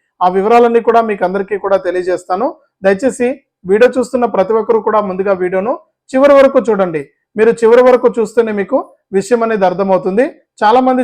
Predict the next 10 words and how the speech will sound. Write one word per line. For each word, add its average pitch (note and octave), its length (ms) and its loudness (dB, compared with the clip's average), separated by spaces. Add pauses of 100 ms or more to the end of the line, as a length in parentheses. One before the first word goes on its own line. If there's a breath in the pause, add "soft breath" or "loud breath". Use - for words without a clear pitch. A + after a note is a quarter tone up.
(100)
చివరి A3 260 0
వరకు A3+ 180 0 (100)
చూడట్లేదు, G3 480 -2 (400)
రెండు A3 240 2
లేదా B3 260 6
మూడు G#3+ 220 0
నిమిషాలు A3+ 360 -2
మాత్రమే G3+ 400 -2
చూస్తూ F#3 320 -6
ఉన్నారు. F3+ 240 0